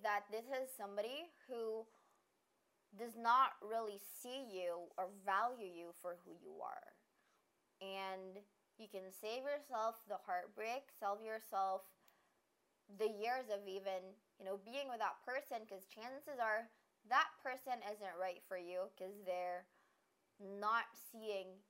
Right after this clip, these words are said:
your value. They're not seeing you for your worth. They're not seeing you for who you are. And they can, you know,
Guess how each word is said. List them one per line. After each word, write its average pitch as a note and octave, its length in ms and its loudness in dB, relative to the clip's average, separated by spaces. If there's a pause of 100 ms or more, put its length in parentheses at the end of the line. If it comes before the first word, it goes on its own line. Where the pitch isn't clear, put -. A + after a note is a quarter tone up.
your F#3+ 460 0
value. F3 480 -4
They're F3+ 180 -4
not G3 240 -6
seeing F3 560 -10
you G#3+ 400 -6
for G#3 140 -4
your F3 240 -6
worth. G3+ 420 -2 (360)
They're F3+ 120 -6
not F#3 220 -8
seeing F#3 200 -16
you F3 200 -12
for E3+ 260 -14
who F#3 80 -12
you D#3+ 240 -8
are. E3+ 300 -2 (320)
And G3 180 -4
they G#3+ 120 2
can, G3+ 440 -4 (260)
you G#3 60 -10
know, G3 240 -2